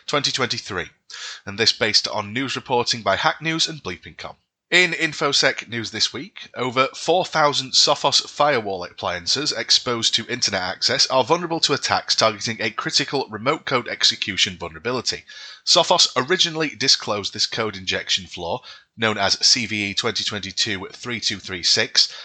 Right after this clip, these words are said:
found in the user portal and web admin of a Sophos firewall,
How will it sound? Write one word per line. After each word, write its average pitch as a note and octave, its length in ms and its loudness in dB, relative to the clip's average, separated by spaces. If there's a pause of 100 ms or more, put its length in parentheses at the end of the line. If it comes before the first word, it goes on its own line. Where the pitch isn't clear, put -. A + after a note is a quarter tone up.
(120)
found A#2 300 4
in A2+ 200 -2
the G#2+ 100 -2
user A2 400 -2
portal G#2 460 -4
and F#2 280 -6
web A#2 160 0
admin A2 420 0
of G2 180 -8
a G2 100 -4
Sophos - 420 2
firewall, B2 600 0